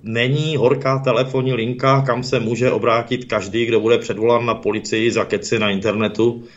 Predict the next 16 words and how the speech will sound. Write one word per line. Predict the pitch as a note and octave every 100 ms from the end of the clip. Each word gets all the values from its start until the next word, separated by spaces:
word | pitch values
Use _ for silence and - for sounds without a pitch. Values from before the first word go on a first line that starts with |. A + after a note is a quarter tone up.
| - _
a | F#2+
nedostane | G2+ A2+ - A#2 A#2+
prostě | A2 G2 - A#2+
advokáta, | F#2 A2 A2+ G#2 G2 A#2 A2+ B2 - - - -
eh, | - G2+ G2 -
nebo | F#2 G#2
aspoň | G#2 - A#2
kontakt | G#2 G#2 G#2 A#2+ G2+
na | F#2
něho, | G2 F#2+ A2 A#2 - - _
tak | G2+
ta | -
strana | G#2 A#2+ A2 A2+
nedělá | A2+ A2 A#2+ A2
svou | A2 B2
práci. | A#2+ A#2+ A2+ -